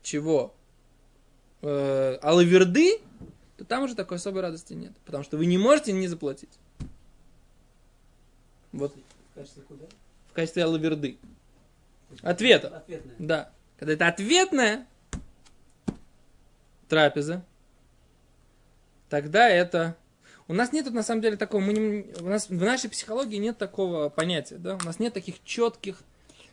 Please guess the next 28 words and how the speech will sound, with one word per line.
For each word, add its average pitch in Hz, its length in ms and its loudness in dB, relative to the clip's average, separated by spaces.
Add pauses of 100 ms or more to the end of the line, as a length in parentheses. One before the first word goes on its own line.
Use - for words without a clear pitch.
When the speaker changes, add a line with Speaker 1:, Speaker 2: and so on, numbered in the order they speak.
(120)
Speaker 1:
обязанностей, 156 1040 2
да, 165 180 -8
что - 160 -14
если 175 400 -2
я 151 440 -2 (1000)
накрыл, 170 800 2
то 147 160 -6
ты 240 240 0
обязан 180 580 4
мне, 156 200 -4
так 151 120 -10
сказать, - 220 -16
как 139 120 -12
бы, 139 160 -12
тоже 151 240 -6
какой-то 143 300 -10
момент 147 220 -8
накрыть. - 260 -10 (500)
Мы 156 120 -10
так 156 160 -6
считаем, 359 360 -8
мы 392 80 -8
говорим: 494 200 -2
«Седер, 508 260 -4
ты 349 160 -4
накрыл, 240 360 0
решил 190 200 -6
накрывать». 190 380 -4